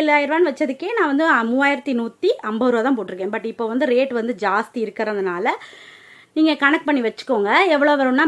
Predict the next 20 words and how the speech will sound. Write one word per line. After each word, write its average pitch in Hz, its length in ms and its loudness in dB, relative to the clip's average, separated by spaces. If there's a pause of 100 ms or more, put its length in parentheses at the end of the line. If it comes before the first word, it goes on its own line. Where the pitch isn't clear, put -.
மேக்ஸிமம் 311 420 0
ஒரு 240 100 -2 (280)
நாலாயிரம் 302 680 4
ரூபா, 294 100 0 (140)
மூவாயிரத்தி 359 480 4
ஐந்நூறு 247 160 2
ரூபான்னு 330 180 4
வைங்க. 226 160 -2 (320)
ஒரு 240 160 0
லட்சம் 262 300 0
வியூஸ் 320 260 -2
போச்சுன்னா 240 280 -2 (120)
மூவாயிரத்தி 247 440 0
ஐந்நூறு 190 200 -2
ரூபா. 240 100 2 (560)
ஒரு 330 240 6
நாளைக்கு 359 380 4
மூவாயிரத்தி 285 420 2
ஐந்நூறு 214 180 -2
ரூபா 262 80 4